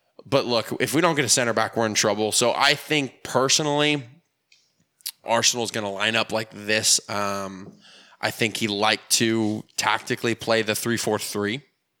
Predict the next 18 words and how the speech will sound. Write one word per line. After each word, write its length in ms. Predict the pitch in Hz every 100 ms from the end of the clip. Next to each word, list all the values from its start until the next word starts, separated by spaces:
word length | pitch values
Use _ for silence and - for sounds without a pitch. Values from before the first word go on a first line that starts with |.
| _ _ _ _ _ - -
So 240 | - 123
I 120 | 117 113
think 440 | - 127 117 - _ - - - - - - - _
it's 160 | 135 -
gonna 220 | 147 127
be, 1040 | - 143 139 135 135 135 131 127 127 127 117 - _ _ -
I 200 | 147 208
would 240 | 202 170
play 280 | 160 165 165
at 160 | 151 -
the 80 |
moment 380 | 117 117 143 165
until 240 | 131 120 135
we 80 |
have 120 | 135 120
another 260 | 123 113
center 260 | 107 113 123
back. 280 | 135 143